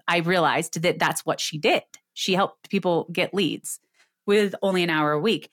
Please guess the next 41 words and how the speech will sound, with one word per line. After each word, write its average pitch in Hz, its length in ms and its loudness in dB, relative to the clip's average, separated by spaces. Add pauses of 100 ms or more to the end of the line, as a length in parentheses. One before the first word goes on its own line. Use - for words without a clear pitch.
(420)
And 202 420 2
she - 180 0
started 196 280 0
signing 202 280 2
everybody 202 400 2
up. 240 280 -2 (340)
So 214 680 4
a 202 80 2
lot 214 200 4
of 240 80 0
times 233 360 2
it's 185 160 -2
just 214 180 -2
a 208 60 0
matter 180 400 2
of 160 640 0 (200)
understanding 185 680 2
what 165 180 2
you 175 120 -2
do 165 460 2
and 170 120 -2
how 160 200 0
it's 151 200 -4
different. 269 540 0 (100)
And 180 300 2
s-, - 300 -8
you're 190 120 2
so 196 460 0
close 175 540 0
to 285 160 2
it 330 260 2
that 196 120 0
you're 180 220 0
not 202 200 2
even 185 220 2
really 170 360 2
sure 151 560 0
what 269 180 0
makes 302 260 4
you 320 120 0
different. 339 440 -2